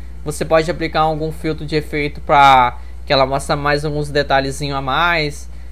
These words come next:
é, dar uma realçada, né? Basicamente é isso. Então,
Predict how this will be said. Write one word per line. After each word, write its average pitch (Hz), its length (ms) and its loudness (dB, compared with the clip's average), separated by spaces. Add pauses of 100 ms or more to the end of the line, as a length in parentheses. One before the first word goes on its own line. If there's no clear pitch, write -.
(160)
é, 113 680 2 (680)
dar 123 180 6
uma 135 160 2
realçada, 151 800 4
né? 180 320 -6 (280)
Basicamente 185 800 4
é 208 60 4
isso. 165 440 -4
Então, 170 300 -2